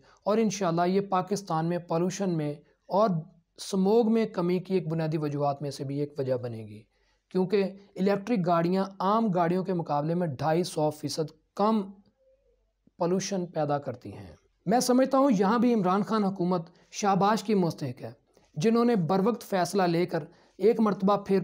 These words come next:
पाकिस्तान को साबका हुकूमतों की लेज़ी पॉलिसी से निजात दिलाने के अज़्म का अदा किया है। जिस तरह माजी में हमने डीजल और फिर पेट्रोल और फिर सीएनजी गाड़ियों को सिर्फ इंपोर्ट करना ही ज़रूरी समझा और मुल्क में मुकामी सतह पर इनकी तैयारी के लिए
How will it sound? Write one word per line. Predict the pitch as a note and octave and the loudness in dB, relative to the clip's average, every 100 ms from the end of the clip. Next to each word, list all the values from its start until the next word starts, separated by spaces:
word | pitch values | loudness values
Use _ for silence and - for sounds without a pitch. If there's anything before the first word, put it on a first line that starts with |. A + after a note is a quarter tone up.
| G3 | 0
पाकिस्तान | F#3+ G3 A3+ - F3+ F3+ | -2 0 -2 0 -2 0
को | G3+ | -2
साबका | G3 - F#3 F#3+ A3 | -4 -2 0 2 2
हुकूमतों | G3 G3 F3+ F3+ F#3 | 0 -2 -4 -2 -2
की | G3 | 0
लेज़ी | F3 D#3+ F3 G3+ | 0 2 0 0
पॉलिसी | F3+ E3 D3+ D#3+ | -2 -2 -2 -6
से | - | -4
निजात | E3+ D#3 D#3 D#3 | -4 0 0 0
दिलाने | D3 C#3+ D3 | -2 -4 -4
के | D3 D#3 - | -4 -6 -2
अज़्म | D3+ D3+ D3+ | -4 -4 -4
का | D3 C#3+ C3+ | -2 0 0
अदा | B2 B2 | -2 -6
किया | - G#2+ | -8 -14
है। | G#2 G2 - - | -12 -16 -20 -4
जिस | E3 B3 | -2 2
तरह | D4 C#4+ | 4 4
माजी | A3+ G3 G3 B3 | 4 4 4 4
में | A#3+ | 4
हमने | G3 G#3 A3 E3+ | 4 2 2 0
डीजल | C#3+ F#3 A3 G#3+ G#3 - - | 0 2 2 0 -4 -8 0
और | C4 | 0
फिर | B3 F#3+ | 0 0
पेट्रोल | G3 F3+ F3+ F#3 F#3+ - - | 0 0 0 0 -4 -20 -2
और | A#3+ B3+ | -2 2
फिर | C4 | 0
सीएनजी | - G#3+ B3 B3 A#3 | 0 0 2 4 2
गाड़ियों | F3 E3+ F#3+ | 2 2 2
को | G3+ G#3 | 0 -4
सिर्फ | - C4 - - | -2 -2 -2 -2
इंपोर्ट | G3 G3 A#3 C#4+ | -2 2 2 2
करना | - F#3+ F3+ | 0 0 0
ही | F3 | 0
ज़रूरी | D#3+ D#3 D3+ | 0 -2 -2
समझा | D3 B2+ B2 - _ _ _ | -4 -10 -10 -14 _ _ _
और | F#3+ F#3 | 0 2
मुल्क | G#3+ A#3 | 2 2
में | A3+ A#3 | 2 2
मुकामी | G3 G3 G#3+ B3 | 0 0 2 2
सतह | G#3 G3 G3 | 0 0 0
पर | G3+ G3+ | 0 -2
इनकी | G#3 G#3 A3+ | -4 -4 -4
तैयारी | - F3+ F3 E3+ F#3+ | -2 0 2 0 0
के | F#3+ | 0
लिए | F#3+ | 2